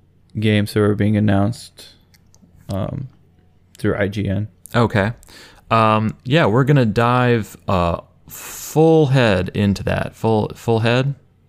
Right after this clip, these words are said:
Speaker 2: Full,
Speaker 1: Full,
Speaker 2: full,
Speaker 1: full, full penis.
Speaker 2: uh, <laughs> head of the penis. We're gonna, we're gonna put the whole head,
Speaker 1: Mushroom.
Speaker 2: we're gonna put the whole head of the penis. <laughs> We're just gonna have it dive right in, boys.
Speaker 1: <laughs>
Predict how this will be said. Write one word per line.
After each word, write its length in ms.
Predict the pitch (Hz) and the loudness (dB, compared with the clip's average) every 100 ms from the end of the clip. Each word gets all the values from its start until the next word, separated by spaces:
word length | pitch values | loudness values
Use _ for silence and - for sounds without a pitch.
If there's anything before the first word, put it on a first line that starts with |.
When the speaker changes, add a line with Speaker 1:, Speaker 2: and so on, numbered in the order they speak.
| _ _ _ _ | _ _ _ _
Speaker 2:
Full, 600 | - - 110 120 117 62 - | -10 -2 2 2 2 -2 -8
Speaker 1:
Full, 0 | |
Speaker 2:
full, 480 | - 110 123 117 - | -2 2 2 2 -2
Speaker 1:
full, 140 | - _ - - _ _ - | -14 _ -20 -20 _ _ -12
full 240 | - 135 | -2 -2
penis. 580 | - 127 95 - - - | 0 -2 -2 -6 -12 -8
Speaker 2:
uh, 640 | 98 95 95 95 92 90 - 127 - - - | -2 0 2 2 2 0 -4 -8 -10 -20 -20
<laughs> 420 | - - - - | -20 -18 -12 -4
head 220 | 104 107 | 0 0
of 100 | 92 | -2
the 60 | - | -6
penis. 500 | - 82 101 - - - - - - - - - - - - - - - - | -8 -6 -6 -8 -16 -20 -20 -20 -20 -20 -20 -20 -20 -20 -20 -20 -20 -20 -4
We're 140 | - 107 | 2 4
gonna, 480 | 120 113 101 90 82 | 6 6 4 2 0
we're 100 | 104 | 2
gonna 120 | 110 | 2
put 140 | - | 2
the 60 | - | 0
whole 220 | 131 139 | 2 4
head, 200 | 139 127 | 6 6
Speaker 1:
Mushroom. 240 | 123 113 110 | 6 4 4
Speaker 2:
we're 80 | |
gonna 160 | 131 131 | 4 4
put 120 | 127 | 2
the 100 | - | 2
whole 180 | 127 127 | 2 4
head 120 | 131 | 4
of 40 | 113 | 2
the 60 | |
penis. 480 | 107 117 104 98 - - - - 480 - - 370 - - | 2 2 4 2 0 -2 -2 2 2 2 -10 -12 -10 0
<laughs> 500 | 147 - 381 - - 285 - - - - 269 - - - 480 427 302 254 277 - - | 2 4 2 2 -2 -4 -6 -10 -8 -6 -6 -2 -2 -2 -2 4 6 6 4 4 0
We're 280 | - 131 131 | 4 6 8
just 180 | 131 127 | 6 6
gonna 200 | 139 123 | 6 6
have 180 | 120 117 | 6 6
it 100 | 110 | 4
dive 280 | 120 117 110 | 4 4 4
right 200 | 113 107 | 4 4
in, 180 | 104 92 | 4 2
boys. 440 | 90 87 85 - | 2 2 0 -4
Speaker 1:
<laughs> 60 | - | -16